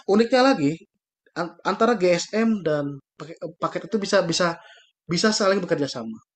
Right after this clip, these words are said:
Komunikasi seluler itu secara jelas dia adalah circuit switching.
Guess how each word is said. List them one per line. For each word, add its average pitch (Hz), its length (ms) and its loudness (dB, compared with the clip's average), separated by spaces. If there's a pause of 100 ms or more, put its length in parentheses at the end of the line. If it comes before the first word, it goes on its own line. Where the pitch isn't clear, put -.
(600)
Komunikasi 226 480 4
seluler 170 480 4 (400)
itu 220 480 -4
secara 151 720 -2 (160)
jelas 170 400 2
dia 185 160 2
adalah 151 180 -4
circuit 143 300 -8
switching. 120 400 -10